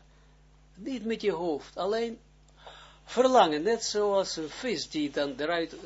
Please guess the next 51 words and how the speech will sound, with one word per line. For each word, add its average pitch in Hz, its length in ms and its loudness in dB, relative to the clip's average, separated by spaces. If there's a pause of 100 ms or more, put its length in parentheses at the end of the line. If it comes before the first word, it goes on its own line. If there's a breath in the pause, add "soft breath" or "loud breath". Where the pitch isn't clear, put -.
die 160 180 -4
komt 139 300 -4
dan, 135 260 -6 (160)
wordt 135 460 -6
op 143 200 -10
een 131 120 -8
kust, 156 400 -6
op 143 100 -14
de - 100 -8
kust - 420 -10 (360 loud breath)
meegesleept 143 840 -4
met 123 200 -10
een, 123 260 -12
met 127 200 -14
een 123 240 -10 (420 loud breath)
golf. 190 480 -2 (240 loud breath)
En 156 140 -10
die 156 140 -4
komt 170 300 -4
op 160 180 -4
een, 151 240 -6
eh, 139 380 -6 (100)
op 147 200 -8
een 143 220 -8
zand 170 520 -2
te - 120 -16
liggen. 123 360 -10
Net 156 200 -10
zoals 143 260 -6
onze 139 280 -8
wereld. 123 340 -8 (280 loud breath)
Het - 120 -18
is 123 80 -12
net 170 200 -6
op, 147 140 -12
eh, 131 300 -8
of 135 120 -12
je, 127 120 -6
een 131 640 -16
beetje 131 220 -8
vergelijkbaar. 120 640 -12 (460 loud breath)
En 180 240 -8
dan 214 240 0
die 208 120 -2
vis, 202 340 -6
die, 208 140 -8
die 196 120 -12
probeert 208 400 -8
alles 226 260 -8
te 220 120 -14
doen 214 200 -6